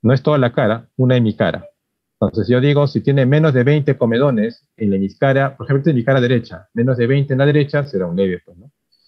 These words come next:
Entonces este es más paciente, es más un moderado, es un comedónico moderado. Entonces vemos lesiones, no vemos pápulas y pústulas, de repente lesiones que ya están con un poquito de eritematoso,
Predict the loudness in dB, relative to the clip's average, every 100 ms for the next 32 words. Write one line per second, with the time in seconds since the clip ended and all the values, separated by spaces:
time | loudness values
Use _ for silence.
0 | _ _ _ _ _ _ -4 -2 0 2
1 | 2 2 0 0 0 0 0 0 0 0
2 | -2 -4 -8 -14 -6 -6 -2 0 0 -2
3 | -2 0 0 0 -2 -6 -10 -12 -8 -2
4 | 0 2 0 0 -2 -2 0 -2 -2 0
5 | 0 0 -2 -2 -2 -2 -4 -10 -14 -12
6 | -8 -6 -6 -10 -4 -2 -2 -2 0 0
7 | -2 -2 -2 -2 -2 -2 -4 -4 -6 -2
8 | -2 -2 -4 -2 -2 0 0 0 -2 -2
9 | -2 -2 -2 -2 -2 -2 -6 -8